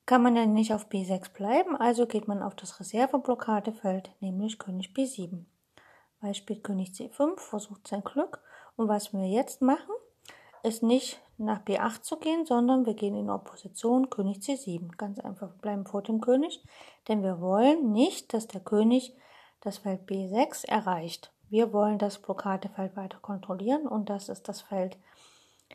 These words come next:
äh, B sechs. Also wollen wir verhindern, dass der weiße König dahin gehen kann und das geht am besten mit Opposition. Ne, also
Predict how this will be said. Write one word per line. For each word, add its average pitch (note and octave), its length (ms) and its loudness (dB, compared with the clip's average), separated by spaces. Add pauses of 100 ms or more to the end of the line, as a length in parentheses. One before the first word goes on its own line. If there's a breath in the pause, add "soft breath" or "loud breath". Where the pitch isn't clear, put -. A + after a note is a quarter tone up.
(140)
äh, G3+ 260 -2 (120)
B F#3 200 -6
sechs. - 600 4
Also A3 560 2
wollen G3+ 180 4
wir G3+ 80 0
verhindern, G#3 400 0
dass F#3+ 160 -6
der F#3+ 140 -8
weiße G3 240 -8
König F#3 320 -8
dahin A3+ 260 0
gehen D#4 200 0
kann C4 280 2 (100)
und G#3 220 -4
das - 240 -10
geht G#3 180 -10
am F#3+ 120 -12
besten G3+ 320 -6
mit F#3+ 120 -8
Opposition. - 720 -12 (1120 soft breath)
Ne, A3 300 -4
also G#3 320 -4